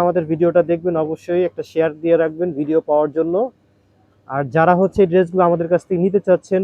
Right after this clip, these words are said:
ফুল cash on delivery হোম সার্ভিসের মাধ্যমে নিয়ে নিতে পারবেন।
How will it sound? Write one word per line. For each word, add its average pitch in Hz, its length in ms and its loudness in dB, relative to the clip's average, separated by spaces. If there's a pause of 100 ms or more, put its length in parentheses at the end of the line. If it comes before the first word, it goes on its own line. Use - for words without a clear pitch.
ফুল 196 180 -4 (100)
cash 175 260 2
on 175 60 0 (100)
delivery 175 400 2
হোম 156 180 -2
সার্ভিসের 156 420 -2
মাধ্যমে 151 320 -4
নিয়ে 185 160 0
নিতে 185 220 -2
পারবেন। 165 280 -2